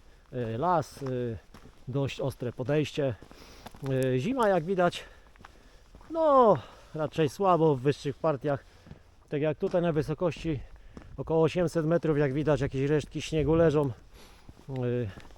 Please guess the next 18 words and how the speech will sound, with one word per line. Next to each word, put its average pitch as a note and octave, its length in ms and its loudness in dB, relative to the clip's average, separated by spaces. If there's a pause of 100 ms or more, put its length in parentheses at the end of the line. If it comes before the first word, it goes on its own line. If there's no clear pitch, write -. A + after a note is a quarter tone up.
(520)
w A2+ 80 -8
bardziej C3+ 260 0
zacienionych C3+ 600 0
miejscach, C#3 540 -2 (800)
e, B2+ 180 -4
troszeczkę C3+ 480 -4
tego B2+ 200 -4
śniegu, C#3 460 -4 (160)
e, - 20 -2
zostało. E3 540 4
Tam D#3+ 240 2
był D#3 140 0
moment, E3 340 2
gdzie, C#3+ 280 0
e, B2+ 1300 -6
były C#3 280 0
takie C3 240 -8
trochę, B2+ 460 -2